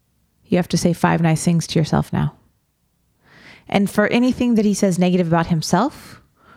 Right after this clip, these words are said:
or about others is the family rule,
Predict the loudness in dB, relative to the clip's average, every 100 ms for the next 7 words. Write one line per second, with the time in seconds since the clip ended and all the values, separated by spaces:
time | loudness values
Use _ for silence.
0 | _ _ -2 0 0 0 0 2 2 0
1 | -2 -8 -6 -4 -4 -4 0 0 2 2
2 | 2 2 2 0 -4